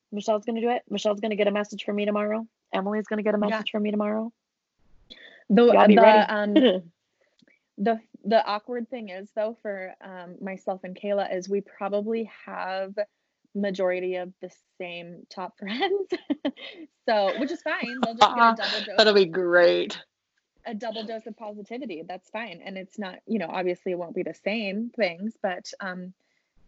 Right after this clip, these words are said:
Speaker 2: that
Speaker 1: They're gonna
Speaker 2: it's
Speaker 1: get
Speaker 2: just
Speaker 1: Canon messages from us. <laughs>
Speaker 2: Yep.
Speaker 1: It'll be like,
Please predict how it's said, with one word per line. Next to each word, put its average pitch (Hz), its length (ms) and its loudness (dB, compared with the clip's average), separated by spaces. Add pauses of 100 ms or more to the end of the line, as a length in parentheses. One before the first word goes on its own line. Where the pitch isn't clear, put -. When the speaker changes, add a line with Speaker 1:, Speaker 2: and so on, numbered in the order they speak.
(140)
Speaker 2:
that - 220 -2
Speaker 1:
They're 262 100 4
gonna 254 140 2
Speaker 2:
it's 254 40 -6
Speaker 1:
get 277 120 4
Speaker 2:
just 262 100 -10
Speaker 1:
Canon 190 400 0
messages 202 440 -4
from 190 200 -4
us. 240 300 -8 (100)
<laughs> - 100 2 (440)
Speaker 2:
Yep. 208 400 2 (140)
Speaker 1:
It'll 277 120 4
be 226 100 2
like, 202 180 2